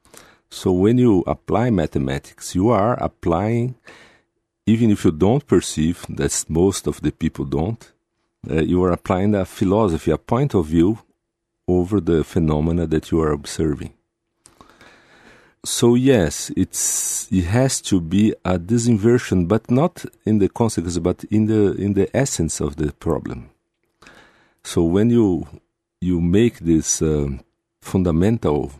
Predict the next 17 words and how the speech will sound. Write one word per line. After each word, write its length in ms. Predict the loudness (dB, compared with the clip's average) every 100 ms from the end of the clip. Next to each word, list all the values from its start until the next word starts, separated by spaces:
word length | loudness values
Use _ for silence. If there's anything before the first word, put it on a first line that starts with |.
| -6
change, 520 | 0 0 -2 -8 -20 _ _ _ -20 -20 _ _
we 180 | 2 4
will 140 | 4 2
m-, 360 | -2 0 -2 -4
start 360 | 0 0 0
to 120 | -4
see, 580 | -4 -2 0 2 2 -2 -8 -18
uh, 520 | -18 -10 -8 -6 -2
the 140 | 2
universe 500 | 2 2 2 2 0
in 80 | -2
a 40 | -2
very 400 | 2 4 4 2
different 600 | 0 -2 0 -2 -2 -4 -16 -20 -6
way. 340 | 0 0 -2 _ _ -20 _ _ _ _ _ -6
For 180 | 0 0
example, 580 | 0 -2 -2 -2 -4